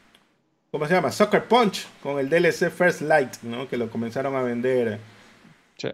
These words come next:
Speaker 1: eh, como un juego aparte, que ocurría en el mismo mundo y todo lo demás, y luego, pu-, bueno, primero fue un D L C, luego lo sacaron aparte, etcétera, etcétera. Luego viene Uncharted, que hace lo mismo, y así.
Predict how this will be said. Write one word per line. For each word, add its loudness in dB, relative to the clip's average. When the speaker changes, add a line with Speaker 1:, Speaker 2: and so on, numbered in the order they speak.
Speaker 1:
eh, 2
como 0
un -6
juego 4
aparte, 4
que -4
ocurría 0
en 0
el -2
mismo -4
mundo 4
y 0
todo 0
lo 0
demás, 0
y -8
luego, 0
pu-, -10
bueno, 4
primero -2
fue -4
un -4
D 0
L 0
C, -2
luego 0
lo -2
sacaron -2
aparte, 0
etcétera, -8
etcétera. -2
Luego 4
viene -2
Uncharted, 2
que -2
hace 0
lo -2
mismo, -2
y -8
así. -4